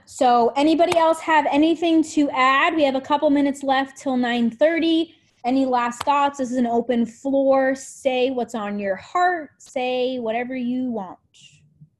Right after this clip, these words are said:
Jessica Drake, I want in. I thought you were in it. Maybe not.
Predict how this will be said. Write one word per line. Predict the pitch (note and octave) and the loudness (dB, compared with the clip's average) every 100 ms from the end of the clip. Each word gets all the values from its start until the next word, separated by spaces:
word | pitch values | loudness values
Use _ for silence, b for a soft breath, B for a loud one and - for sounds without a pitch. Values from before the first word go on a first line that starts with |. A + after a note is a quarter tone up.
| _ - _ _ _ _ _ _ _ _ _ _ _ _ - | _ -20 _ _ _ _ _ _ _ _ _ _ _ _ -4
Jessica | D4 - D4 | -2 0 -2
Drake, | G#3 B3+ A#4+ - | -2 0 0 -2
I | A#3 | -2
want | C#4 B3 A3+ | -2 -4 -4
in. | D4+ D4+ B3 | -2 -2 -4
I | C4+ | -6
thought | A4+ | -2
you | A#4+ | -2
were | G#4+ F4 | -2 -4
in | D4 | -6
it. | F3+ - _ _ _ _ _ _ _ _ _ _ _ _ - | -8 -14 _ _ _ _ _ _ _ _ _ _ _ _ -16
Maybe | A#3+ A3+ | -12 -10
not. | G3 F#3+ | -10 -12